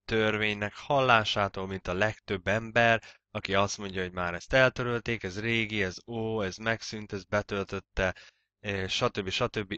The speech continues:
Aki ezt teszi, annak könyörgése is utálatos.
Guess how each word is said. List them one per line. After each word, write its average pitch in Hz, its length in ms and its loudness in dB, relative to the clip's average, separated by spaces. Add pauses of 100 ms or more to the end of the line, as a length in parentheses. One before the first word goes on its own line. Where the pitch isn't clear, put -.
Aki - 440 -2
ezt 127 360 2 (100)
teszi, 208 460 0 (600)
annak 107 380 0 (100)
könyörgése 131 1000 0
is 107 320 -4 (520)
utálatos. 104 1120 2